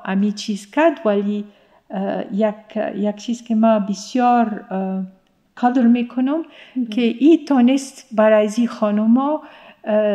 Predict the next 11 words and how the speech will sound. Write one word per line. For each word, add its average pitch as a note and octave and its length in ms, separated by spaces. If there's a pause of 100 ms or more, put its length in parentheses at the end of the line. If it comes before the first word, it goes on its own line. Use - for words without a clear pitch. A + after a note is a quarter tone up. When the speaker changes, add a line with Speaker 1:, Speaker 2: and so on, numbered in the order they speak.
(140)
Speaker 1:
اه، G3 360
یاد B3+ 380
بده B3 360
که A#3+ 100
چطور C#4 560
کارشان A#3 720 (340)
با A3 120
کیفیت A3+ 680
خود G3+ 520
بلند A3 400
باشه A3 420